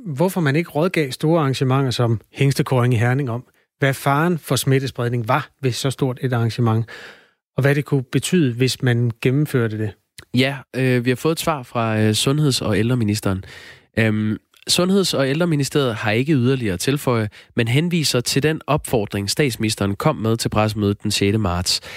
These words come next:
Speaker 2: Her opfordrede statsministeren til at aflyse alle arrangementer med mere end tusind deltagere. Hun gav klart udtryk for en forventning om, at opfordringen blev efterlevet af de enkelte arrangører. Og det var jo også det, vi, øh, forholdt ham,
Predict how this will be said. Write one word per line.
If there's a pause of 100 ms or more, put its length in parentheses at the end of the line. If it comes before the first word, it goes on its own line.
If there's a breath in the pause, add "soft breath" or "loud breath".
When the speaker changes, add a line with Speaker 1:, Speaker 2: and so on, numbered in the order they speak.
(180 loud breath)
Speaker 2:
Her
opfordrede
statsministeren
til
at
aflyse
alle
arrangementer (320 loud breath)
med
mere
end
tusind
deltagere. (460 loud breath)
Hun
gav
klart
udtryk
for
en
forventning
om,
at
opfordringen
blev
efterlevet (120)
af
de
enkelte (100)
arrangører. (520)
Og
det
var
jo
også
det,
vi,
øh, (320)
forholdt
ham,